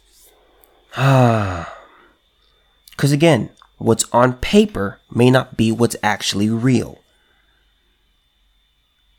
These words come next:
Well, it's, it says it's worth this much. Okay,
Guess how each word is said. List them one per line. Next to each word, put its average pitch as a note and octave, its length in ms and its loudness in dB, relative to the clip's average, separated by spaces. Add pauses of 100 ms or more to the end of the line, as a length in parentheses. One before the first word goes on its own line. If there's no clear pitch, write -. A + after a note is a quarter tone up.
(1500)
Well, C3+ 200 4
it's, C#3+ 200 0
it C#3+ 180 0
says F#3+ 160 2
it's D3+ 120 -2
worth C3 220 -2
this D3+ 180 0
much. G#2 180 -8
Okay, A#2+ 400 -4